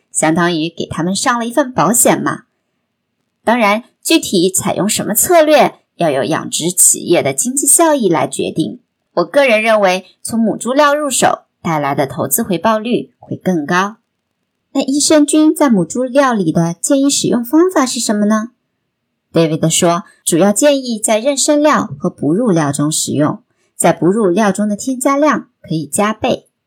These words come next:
还有一个大家常常关心是，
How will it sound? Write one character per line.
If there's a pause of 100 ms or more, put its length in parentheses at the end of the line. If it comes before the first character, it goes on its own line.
(360)
还
有
一
个
大
家
常
常
关
心
是，